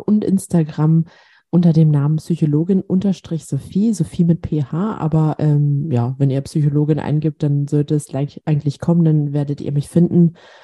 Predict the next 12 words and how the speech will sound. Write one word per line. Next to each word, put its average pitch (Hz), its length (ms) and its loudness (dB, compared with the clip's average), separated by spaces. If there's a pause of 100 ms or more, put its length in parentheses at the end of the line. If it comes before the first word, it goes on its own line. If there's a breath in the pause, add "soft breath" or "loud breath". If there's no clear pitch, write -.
(220 loud breath)
Ähm, 143 480 2
genau, 139 300 2
und 160 360 -2
halt, - 300 -2
äh, 147 380 0
auf 147 180 -6
Spotify, 180 600 -2
Amazon 156 600 0
Music 156 540 -2
könnt 147 220 -4
ihr 151 80 0
meinen 143 300 -4